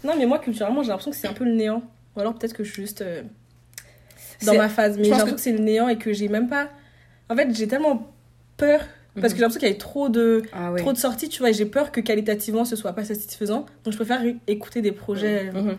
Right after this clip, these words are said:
Speaker 1: plus anciens, euh, des valeurs sûres, tu vois.
Speaker 2: Je pense que ce projet, ce, comment dire, ce doute, il doit être a-, absolument légitime parce que, effectivement, vous allez le voir, il y a eu énormément, énormément de, de sorties.
Speaker 1: De sorties.
Speaker 2: Ça a été une année longue, mais ça a été quand même l'année de la consistance. C'est-à-dire qu'on n'en pouvait
Speaker 1: Ouais,
Speaker 2: plus.
Speaker 1: pas toujours, hein. Des, des projets, au final, on aurait pu s'en passer des fois, tu
Speaker 2: C'est
Speaker 1: vois.
Speaker 2: vrai,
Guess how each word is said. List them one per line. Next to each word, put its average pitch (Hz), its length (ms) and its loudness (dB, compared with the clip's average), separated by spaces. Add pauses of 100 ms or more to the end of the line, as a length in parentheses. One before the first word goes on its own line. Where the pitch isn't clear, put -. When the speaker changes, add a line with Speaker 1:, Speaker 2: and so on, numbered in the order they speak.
Speaker 1:
plus 226 180 4
anciens, 220 320 4
euh, 220 320 4 (240)
des 214 80 4
valeurs 233 260 8
sûres, - 280 -6
tu - 160 -10
vois. 196 160 -6
Speaker 2:
Je 220 80 -8
pense 262 140 -2
que 214 80 -4
ce 202 100 -6
projet, 185 400 -4
ce, 165 360 -6
comment 180 180 -4
dire, 180 120 0
ce 202 100 -6
doute, 208 220 -4
il 175 40 -10
doit 170 100 -2
être - 220 -8
a-, 175 200 0
absolument 185 320 -4
légitime 175 400 -4
parce 180 160 -4
que, 175 80 -6 (240)
effectivement, 185 640 -4 (320)
vous 170 120 -2
allez 175 140 2
le 180 60 -2
voir, 208 160 2
il - 40 0
y 156 40 0
a 151 40 2
eu 151 160 -2
énormément, 196 720 2 (100)
énormément 180 460 -2
de, 160 560 -6
de 165 60 -6
sorties. 220 260 -4
Speaker 1:
De 220 60 2
sorties. - 280 -8
Speaker 2:
Ça 220 60 2
a 214 60 8
été 247 80 2
une 226 80 6
année 208 180 8
longue, 247 260 4
mais 196 80 4
ça 185 120 4
a - 20 6
été 190 160 0
quand 220 80 0
même 226 160 4
l'année 196 240 4
de 196 80 2
la 165 140 4
consistance. 220 680 -2
C'est-à-dire 190 380 -4
qu'on 180 220 0
n'en 180 120 0
pouvait 220 220 2
Speaker 1:
Ouais, 240 80 4
Speaker 2:
plus. 214 80 2
Speaker 1:
pas 240 100 8
toujours, 233 420 0
hein. 196 120 -2
Des, 202 140 0
des 208 240 -2
projets, 226 280 4
au 233 60 6
final, 233 240 2
on 208 100 0
aurait 196 120 -4
pu - 80 -12
s'en 202 120 -2
passer 202 280 -4
des 190 100 -6
fois, 180 180 -8
tu 180 60 -8
Speaker 2:
C'est 226 100 -2
Speaker 1:
vois. 190 120 0
Speaker 2:
vrai, 175 180 -2